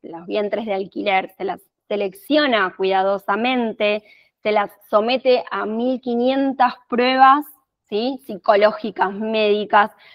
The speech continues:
para garantizar la calidad del futuro bebé, una mercancía, ¿no? Para garantizar que eso funcione bien, eh, mientras a las madres y a las donantes de óvulos se hace todo eso,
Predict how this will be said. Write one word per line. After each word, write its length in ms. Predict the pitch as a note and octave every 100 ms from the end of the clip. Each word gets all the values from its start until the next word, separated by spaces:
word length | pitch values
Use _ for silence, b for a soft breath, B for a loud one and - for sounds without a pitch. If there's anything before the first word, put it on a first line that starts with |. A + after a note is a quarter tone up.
| b
para 240 | F#3+ G3 G3+
garantizar 920 | F#3+ F#3+ F#3+ G#3 - C#4 B3+ C4+ - -
la 240 | G3 F3+
calidad 480 | - F3+ F#3 A3+ A3
del 180 | G3 F#3
futuro 440 | - G#3 G#3 G#3
bebé, 540 | G3 G#3 B3 A3+ F#3+ _ _
una 260 | G#3 G#3+ G#3+
mercancía, 920 | - - E3+ F3+ F#3 C#4+ A#3+ A3 G3
¿no? 220 | G3+ B3
Para 300 | G#3 - - _ -
garantizar 640 | - F3 F#3+ F#3 G3 A3
que 120 | A3+
eso 180 | G#3+ G#3+
funcione 540 | F#3+ G#3 G3 A#3+ B3 C4
bien, 560 | D#4+ D4+ C#4 E4+ E4+ b b b b b b
eh, 260 | - G3+ G3
mientras 360 | G3+ G#3 G#3+ A3+
a 60 |
las 160 | A3 A3
madres 560 | C4+ E4 C#4+ G#3+ - _ -
y 120 | G3
a 60 | G3+
las 120 | A3
donantes 320 | A3 C4+ C#4+
de 60 | C#4+
óvulos 280 | D4 A3
se 80 | G#3
hace 180 | A#3 C4
todo 260 | G#3+ D#4+ E4
eso, 580 | F4 E4+ D#4+ F#4 G#4